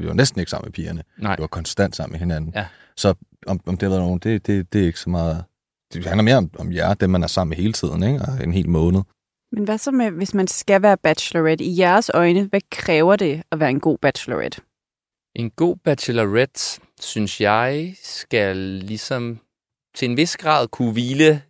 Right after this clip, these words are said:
Speaker 2: i sig selv, og ikke være alt, alt for usikker og have for mange ting, der kørende. Skal ligesom også kunne have den her tilstedeværelse, og godt kunne håndtere det her store pres, der også er. Og så ligesom være et godt sted i sit liv, hvor man ligesom er klar til at finde kærligheden, øh,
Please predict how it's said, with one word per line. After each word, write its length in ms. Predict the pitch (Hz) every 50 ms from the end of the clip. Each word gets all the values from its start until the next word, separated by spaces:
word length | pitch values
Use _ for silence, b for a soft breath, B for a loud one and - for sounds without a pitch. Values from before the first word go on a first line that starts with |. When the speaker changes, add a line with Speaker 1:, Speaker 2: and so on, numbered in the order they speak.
| - 175 170 - -
Speaker 2:
i 140 | - - 143
sig 140 | - 127 -
selv, 220 | - 127 123 98
og 100 | 110 82
ikke 380 | 117 131 135 135 151 151 139 127
være 420 | 104 95 95 95 95 95 92 90 - _ -
alt, 380 | 151 165 170 - - - - -
alt 240 | 117 117 104 - - _ _ _ _ _
for 440 | - 104 98 95 92 90 87 92 - - 135
usikker 360 | 123 - - 127 107 104 101
og 460 | 98 - - 98 92 90 90 90 90
have 140 | 92 104 107
for 100 | - 104
mange 260 | 101 98 95 101 104
ting, 220 | - - 101 -
der 60 | - 92
kørende. 440 | - - 98 98 95 95 104 101 - _ _ _ _ _
Skal 140 | - - 110
ligesom 180 | 113 113 135
også 140 | 120 123 - - - - _
kunne 120 | - - 117
have 120 | 123 117
den 100 | 123 120
her 80 | 120 113
tilstedeværelse, 600 | - 117 - - 117 123 139 135 110 101 95 120
og 40 | 92
godt 200 | 110 127 - -
kunne 200 | - 120 107 101 b b b b b
håndtere 320 | 120 113 - 151 113 117
det 120 | 113 117
her 80 | 113 117
store 200 | - - 110 -
pres, 260 | - - 104 101 -
der 100 | - 104
også 180 | 82 92 - 80
er. 100 | 82 85 - _ _ _ _ _ _ _ -
Og 120 | 123 123
så 80 | - 147
ligesom 180 | 147 139 170 127
være 100 | 127 135
et 80 | 131
godt 140 | - 143 139
sted 240 | - - 147 151 170
i 60 | 170
sit 180 | 139 - 139 123
liv, 180 | 165 240 285 285
hvor 120 | 226 185
man 100 | 180 175
ligesom 180 | 170 165 175 175
er 40 | 156
klar 220 | - 175 175 170
til 100 | - -
at 60 | 147
finde 300 | - - 143 147 151 147 143
kærligheden, 760 | - 185 208 240 240 208 202 220 226 226 190 170 170 170 151
øh, 380 | 143 139 135 127 123 123 123